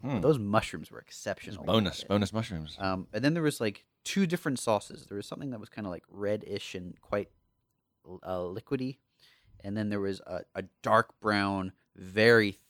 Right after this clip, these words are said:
Speaker 1: thick sauce, which we were told was gingerbread molasses.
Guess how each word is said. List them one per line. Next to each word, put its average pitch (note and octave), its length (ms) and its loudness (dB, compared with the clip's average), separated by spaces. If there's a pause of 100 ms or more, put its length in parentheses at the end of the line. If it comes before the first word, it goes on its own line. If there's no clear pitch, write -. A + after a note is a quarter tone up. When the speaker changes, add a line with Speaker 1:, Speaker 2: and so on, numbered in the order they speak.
Speaker 1:
thick - 380 -4
sauce, - 560 -8
which - 240 -12
we F#2+ 120 -2
were F2+ 80 -4
told F#2 380 -4
was E2+ 280 -12 (280)
gingerbread G#2 880 -2
molasses. - 1000 -2